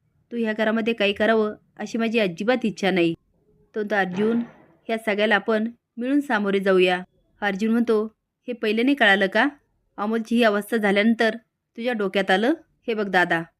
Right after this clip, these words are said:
हा नाटकीपणा बंद कर आणि बास झालं आता, हे माझं घर आहे, इथली साफसफाई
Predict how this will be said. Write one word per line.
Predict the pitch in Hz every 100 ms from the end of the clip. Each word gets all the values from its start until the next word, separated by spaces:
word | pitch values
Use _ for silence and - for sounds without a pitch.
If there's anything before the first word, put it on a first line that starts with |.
| _
हा | _ 208
नाटकीपणा | 202 196 - 220 220
बंद | 202 208 208
कर | 220 233 220 - - -
आणि | 202 226
बास | 226 240
झालं | 247 220
आता, | 185 175 170 - _ _ -
हे | 233
माझं | 208 196 220
घर | 214 208
आहे, | 180 180 _ _ _ -
इथली | 202 226
साफसफाई | 226 196 - 214 220 220